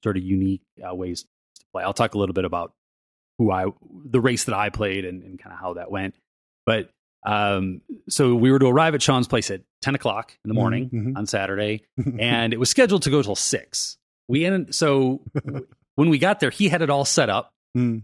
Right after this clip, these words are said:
Speaker 1: right? So everything was, like, basically ready to go, um, which was great. And we, none of this time was for teardown.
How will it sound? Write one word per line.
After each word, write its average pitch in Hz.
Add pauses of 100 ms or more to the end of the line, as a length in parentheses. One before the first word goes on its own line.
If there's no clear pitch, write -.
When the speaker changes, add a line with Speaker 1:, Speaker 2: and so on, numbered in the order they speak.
(120)
Speaker 1:
right? 107
So 127
everything 123
was, 110
like, 98 (320)
basically 180
ready 110
to 92
go, 92 (580)
um, 101
which 107
was 104
great. 110
And 113
we, 117
none 143
of 151
this 143
time 131
was 113
for -
teardown. 90